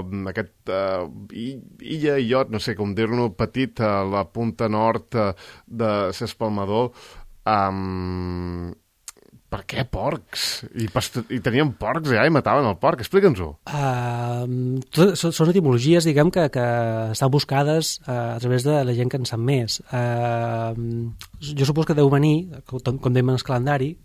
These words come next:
Speaker 2: no és qüestió de porc animal, sinó també de la confusió, o a vegades que s'ha dit el mateix nom, als vells marins,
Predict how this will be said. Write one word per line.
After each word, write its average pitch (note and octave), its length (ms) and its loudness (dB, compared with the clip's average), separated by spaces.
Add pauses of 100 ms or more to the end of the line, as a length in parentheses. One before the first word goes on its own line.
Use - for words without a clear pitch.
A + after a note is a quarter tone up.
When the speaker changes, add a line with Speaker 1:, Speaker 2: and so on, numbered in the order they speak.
(180)
Speaker 2:
no C3+ 160 -2
és C#3 60 -6
qüestió D3+ 240 0
de C3+ 80 0
porc C#3 260 2
animal, D3 320 -2
sinó C#3+ 320 0
també B2+ 380 2 (160)
de B2+ 180 -4
la A#2+ 140 0 (180)
confusió, C3 560 0
o C#3+ 300 0
a A#2+ 80 -2
vegades B2 260 0
que - 80 -10
s'ha B2 140 -2
dit B2 100 -4
el A#2 80 -2
mateix B2 240 -2
nom, B2+ 160 0 (400)
als A#2+ 160 0
vells C3 140 8
marins, A#2+ 460 2